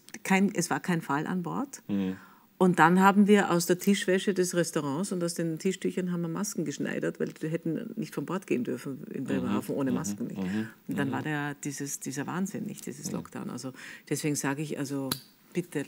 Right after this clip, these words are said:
Speaker 1: lasst uns das jetzt alles hinter uns bringen, la-, so schnell wie möglich.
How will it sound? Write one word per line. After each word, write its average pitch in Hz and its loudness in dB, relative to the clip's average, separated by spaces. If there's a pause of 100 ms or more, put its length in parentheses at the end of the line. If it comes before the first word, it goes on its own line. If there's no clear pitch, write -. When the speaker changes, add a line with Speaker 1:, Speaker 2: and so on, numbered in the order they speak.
Speaker 1:
lasst 147 -2
uns 147 -4
das 143 -4
jetzt 127 -8
alles 143 -8
hinter 147 -8
uns 127 -10
bringen, 123 -6
la-, 110 -10 (280)
so - -4
schnell 131 -6 (100)
wie 120 -4
möglich. 101 -6